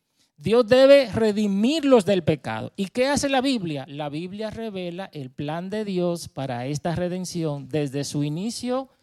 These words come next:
en la eternidad pasada hasta su término en la eternidad futura. Perdóname que no le puse esa,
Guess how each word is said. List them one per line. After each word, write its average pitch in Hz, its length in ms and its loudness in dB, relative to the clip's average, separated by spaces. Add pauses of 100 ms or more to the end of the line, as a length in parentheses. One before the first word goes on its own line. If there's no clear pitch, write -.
(300)
en 277 180 -2
la 262 100 -2
eternidad 233 680 -2
pasada 226 680 0 (380)
hasta 175 300 -4
su 214 160 -8
término 180 680 -8
en 151 200 -8
la 143 220 -6 (140)
eternidad 131 840 -4 (2000)
futura. 147 420 -2
Perdóname 165 400 0
que 143 100 -4
no 160 120 -2
le 151 80 -4
puse 143 480 -10 (180)
esa, 135 500 -6